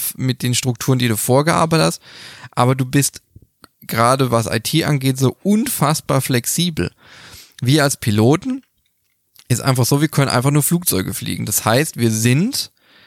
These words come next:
entweder von der Reisebranche oder von, von, von, ja, E-Commerce oder von Paket, von Fracht, äh, abhängig. So.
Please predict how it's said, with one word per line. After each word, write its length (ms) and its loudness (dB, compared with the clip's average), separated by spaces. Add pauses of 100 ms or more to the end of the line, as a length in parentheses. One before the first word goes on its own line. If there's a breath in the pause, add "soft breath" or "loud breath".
(1300 soft breath)
entweder 360 0
von 180 -2
der 200 -2
Reisebranche 840 0
oder 280 2
von, 240 -2 (180)
von, 460 0
von, 680 -2 (160)
ja, 360 0
E-Commerce 580 0
oder 160 0
von 240 -2
Paket, 580 -4
von 220 -4
Fracht, 580 -4
äh, 60 -6
abhängig. 960 -2
So. 280 0